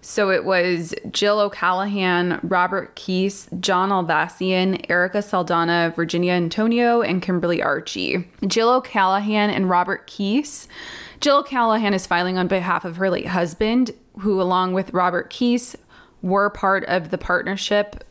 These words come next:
um, of the law firm. So they together owned a five point nine percent share in the law firm.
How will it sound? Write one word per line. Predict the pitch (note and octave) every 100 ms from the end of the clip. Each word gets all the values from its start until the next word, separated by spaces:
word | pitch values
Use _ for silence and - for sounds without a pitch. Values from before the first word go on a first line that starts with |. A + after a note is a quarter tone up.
| -
um, | F3+ F3 F3 - -
of | F#3+
the | F#3
law | E3 E3
firm. | E3+ A#3 B3+ D#4 D4+ - - -
So | - F#3+
they | F#3+ E3+
together | F#3+ F#3 F3 F3
owned | F3
a | F#3
five | E3 F3+ -
point | G3
nine | E3 E3
percent | F3+ F3+ F3 -
share | - F#3 F#3 - G#3+ -
in | - F3+ F#3 F#3 -
the | G3+
law | F#3+ F#3
firm. | F#3+ G#3+ G#3 G#3